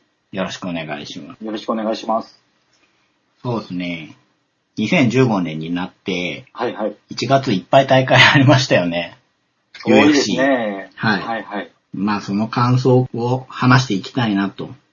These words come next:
Speaker 1: じゃあ順を追っていきますか。
Speaker 2: いいですね。はい、お願いします。
Speaker 1: 最初にあったのが、
Speaker 2: はいはい。
Speaker 1: ユーエフシー百八十二、メインがジョン・ジョーンズブイエス
Speaker 2: はい。
Speaker 1: ダニエル・コーミエ。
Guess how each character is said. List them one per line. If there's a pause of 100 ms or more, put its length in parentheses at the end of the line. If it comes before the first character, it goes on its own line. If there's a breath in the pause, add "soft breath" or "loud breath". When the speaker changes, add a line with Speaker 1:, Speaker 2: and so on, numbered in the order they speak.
(200)
Speaker 1:
じ
ゃ
あ
順
を
追
っ
て
い
き
ま
す
か。
Speaker 2:
い
い
で
す
ね。 (220)
は
い、
お
願
い
し
ま
す。 (720 soft breath)
Speaker 1:
最
初
に
あ
っ
た
の
が、 (180)
Speaker 2:
は
い
は
い。
Speaker 1:
ユ
ー
エ
フ
シ
ー
百
八
十
二、 (200)
メ
イ
ン
が (260)
ジ
ョ
ン・
ジ
ョ
ー
ン
ズ (120)
ブ
イ
エ
ス
Speaker 2:
は
い。
Speaker 1:
ダ
ニ
エ
ル・
コ
ー
ミ
エ。